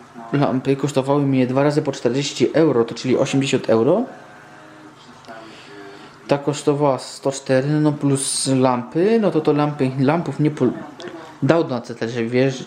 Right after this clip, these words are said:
wiecie, żeby jak w razie gwarancji to musi być cetel, nie? Żeby nie, niby za tyle było sprzedane. Ale tylko dwadzieścia euro zapłaciłem za to wszystko. Ale jutro właśnie muszę, jutro jest czwartek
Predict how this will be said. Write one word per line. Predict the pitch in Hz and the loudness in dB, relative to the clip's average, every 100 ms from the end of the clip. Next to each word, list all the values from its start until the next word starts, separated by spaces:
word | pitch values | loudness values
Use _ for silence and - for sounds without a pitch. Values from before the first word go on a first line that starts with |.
| - | -4
wiecie, | 135 127 127 | 0 0 2
żeby | 120 117 | 2 4
jak | 123 123 | 4 4
w | 131 | 2
razie | 131 135 | 0 0
gwarancji | 123 127 131 - | -2 0 0 2
to | 139 | 4
musi | 139 127 | 4 2
być | 123 | -2
cetel, | - 117 117 | 0 0 2
nie? | 120 | 2
Żeby | 127 127 | 2 2
nie, | 127 | 4
niby | 123 120 123 | 4 4 4
za | 123 | 4
tyle | 131 127 | 4 2
było | 120 120 127 | 2 4 2
sprzedane. | - 135 120 107 - - - - - 120 | 2 2 2 0 -10 -16 -20 -20 -8 0
Ale | 131 120 | 2 4
tylko | 156 156 | 4 4
dwadzieścia | 131 127 123 120 | 2 0 -2 -2
euro | 120 120 | 0 0
zapłaciłem | 113 110 113 - 110 | 0 -2 -4 -4 -2
za | 107 | -2
to | 110 | -2
wszystko. | - 120 - 165 214 226 - - - - - - | -4 -2 2 2 2 -2 -10 -16 -16 -16 -10 -2
Ale | 123 | 2
jutro | 135 143 | 2 2
właśnie | 131 127 127 | 0 0 -2
muszę, | 123 120 113 | -2 -2 -2
jutro | 113 110 | -2 0
jest | 104 - | 0 0
czwartek | - 147 175 - 262 | 0 0 -2 -4 -6